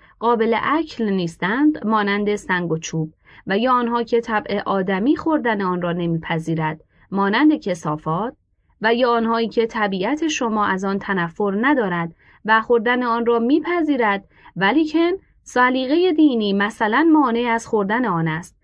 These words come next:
چون از راه جبر جائر به دست آمده است، خوردنش حلال نیست.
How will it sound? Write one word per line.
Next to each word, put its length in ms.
چون 280
از 220
راه 260
جبر 440
جائر 540
به 140
دست 300
آمده 340
است، 360
خوردنش 720
حلال 520
نیست. 580